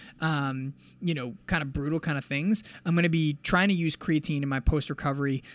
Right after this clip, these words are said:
taking it after every single run to see if I can build that muscular endurance through there. So using creatine in post-recovery is gonna be a big thing for me as well.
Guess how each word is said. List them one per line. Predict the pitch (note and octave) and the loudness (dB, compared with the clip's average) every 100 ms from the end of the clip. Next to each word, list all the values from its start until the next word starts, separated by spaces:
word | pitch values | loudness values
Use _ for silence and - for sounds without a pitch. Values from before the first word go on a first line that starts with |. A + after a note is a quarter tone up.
| - | -2
taking | - E3 D#3+ | 2 4 4
it | D3+ | 4
after | D3 B2+ | 2 0
every | C#3 D3 | -2 0
single | D3+ C#3+ C3 | 0 -2 -4
run | B2 D#3 F#3 | -2 0 0
to | D3 | 2
see | - D#3 | 2 2
if | C#3+ | 0
I | |
can | C#3 C#3 | -2 -4
build | C#3+ C#3 | -4 -4
that | C3 | -4
muscular | C3+ - C#3+ C3 | -4 -4 -4 -4
endurance | B2+ B2+ B2+ | -6 -6 -6
through | - A#2+ | -6 -6
there. | A2+ B2 | -4 -2
So | D3 | 0
using | C#3+ F3 G#3 | 0 0 0
creatine | G3 D#3+ D3+ D#3 C#3 | 0 0 0 -2 -2
in | |
post-recovery | C3+ C3+ C#3+ - C#3 B2+ | -2 -2 -4 -4 -4 -2
is | C3 C3 | -4 -4
gonna | C3+ | -4
be | B2+ C3 | -2 -4
a | |
big | B2+ C3+ C3+ | -2 -4 -4
thing | C3+ B2 | -6 -6
for | C3 | -6
me | B2+ A#2+ | -6 -4
as | A#2+ C3+ | -4 -4
well. | A#2 | -6